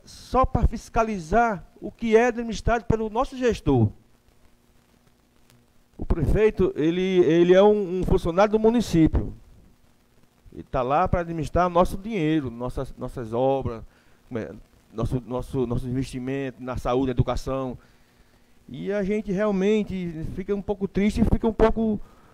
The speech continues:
eu não sei o que tá acontecendo, porque muita gente, eu vi falar agora nesse, nesses últimos meses, agora dois meses, foi contratado mais de cinquenta funcionários entre educação, na, nas áreas, né?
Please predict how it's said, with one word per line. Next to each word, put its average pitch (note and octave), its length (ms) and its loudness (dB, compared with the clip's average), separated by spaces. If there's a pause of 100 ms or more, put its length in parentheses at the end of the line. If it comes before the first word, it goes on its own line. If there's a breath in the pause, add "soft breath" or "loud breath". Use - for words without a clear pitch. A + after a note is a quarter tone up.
(520 soft breath)
eu - 80 -8
não G3 120 -2
sei G3+ 160 4
o - 20 -8
que G3 180 -2
tá - 60 -2
acontecendo, G3 480 2
porque - 220 2
muita G3 520 4
gente, F3+ 520 -2
eu D#3 100 -2
vi F3+ 120 -4
falar F3 260 2
agora E3+ 240 2
nesse, E3 400 -4
nesses D3 400 -6
últimos D3+ 260 -18
meses, C#3+ 260 -10
agora C#3+ 320 -8 (160)
dois C3 220 -14
meses, D3+ 240 -10
foi D#3 140 -4
contratado D#3+ 560 0
mais D#3 440 2
de F3+ 120 -6
cinquenta D#3+ 500 -2
funcionários E3 500 0
entre D#3 160 -4
educação, F3 760 -2 (200 soft breath)
na, - 360 -4
nas F#3+ 280 -4
áreas, C3+ 300 -2
né? D3 140 -12